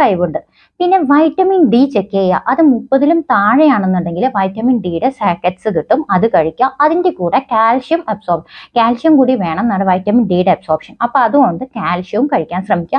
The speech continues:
അത് ഡോക്ടറുടെ നിർദ്ദേശപ്രകാരം ചെയ്യുക. അപ്പൊ വൈറ്റമിൻ ഡി, ഒമേഗ ത്രീ ഫാറ്റി ആസിഡ് വളരെ ഇമ്പോർട്ടന്റ് ആണ്. ഇനിയുള്ളത് നമുക്ക് നമ്മുടെ ബോഡിയിൽ മൊത്തമായിട്ട് വേദന, അല്ലെങ്കിൽ റുമാറ്റിസം കൂടി ചേർന്ന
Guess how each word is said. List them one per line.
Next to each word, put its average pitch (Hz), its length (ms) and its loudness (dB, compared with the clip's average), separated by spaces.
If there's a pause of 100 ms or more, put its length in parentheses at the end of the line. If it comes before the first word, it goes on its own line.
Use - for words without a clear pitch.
അത് 302 100 0 (100)
ഡോക്ടറുടെ 262 480 0
നിർദ്ദേശപ്രകാരം 190 840 -2
ചെയ്യുക. 170 260 0 (680)
അപ്പൊ 294 200 -2
വൈറ്റമിൻ 254 420 2
ഡി, 285 140 0
ഒമേഗ 226 360 -2
ത്രീ 254 200 0
ഫാറ്റി 220 220 -2
ആസിഡ് 240 280 -2
വളരെ 202 380 2
ഇമ്പോർട്ടന്റ് 180 480 -2
ആണ്. - 100 -12 (480)
ഇനിയുള്ളത് 339 580 2
നമുക്ക് 240 380 0 (240)
നമ്മുടെ 233 260 0
ബോഡിയിൽ 220 480 0
മൊത്തമായിട്ട് 214 800 0
വേദന, 185 460 0 (240)
അല്ലെങ്കിൽ 190 600 -2 (540)
റുമാറ്റിസം 220 680 2 (180)
കൂടി 277 360 2
ചേർന്ന 214 440 0